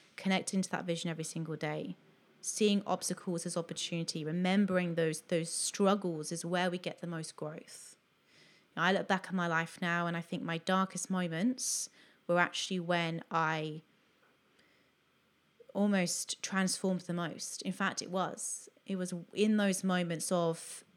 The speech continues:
the peak of my anxiety that I decided enough and I decided to change. So honor those moments, honor the struggle, lean into it, learn from it,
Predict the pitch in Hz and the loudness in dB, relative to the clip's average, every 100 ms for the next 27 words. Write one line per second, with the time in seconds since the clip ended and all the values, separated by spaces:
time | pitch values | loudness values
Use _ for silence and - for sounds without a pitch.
0 | - - - 208 196 185 190 175 165 185 | -16 -12 -2 0 2 2 2 2 0 2
1 | 185 180 - 165 156 156 _ _ _ _ | 2 2 -2 -4 -6 -10 _ _ _ _
2 | _ _ _ - 175 175 175 175 185 180 | _ _ _ 0 4 4 2 0 2 4
3 | 165 165 175 156 - - - - - _ | 4 2 0 -2 -6 -14 -16 -18 -20 _
4 | _ - 185 175 170 165 170 - _ _ | _ -6 -4 -2 0 -2 -4 -10 _ _
5 | 180 175 180 175 180 165 - - 180 170 | -2 0 2 2 2 0 -4 -4 -2 -2
6 | 156 - - - _ _ _ _ - _ | -4 -8 -8 -8 _ _ _ _ -20 _
7 | - - 190 - 202 233 214 190 175 180 | -10 -2 0 2 4 4 6 4 2 -2
8 | 156 160 - - 190 208 196 185 - 160 | -4 -4 -6 -2 2 2 2 0 -4 -6
9 | - - 202 - _ _ _ _ 185 202 | -6 -8 -8 -14 _ _ _ _ -2 2
10 | 208 208 208 - 180 - 170 185 196 - | 4 4 2 2 0 0 2 4 2 0
11 | 165 120 | -6 -6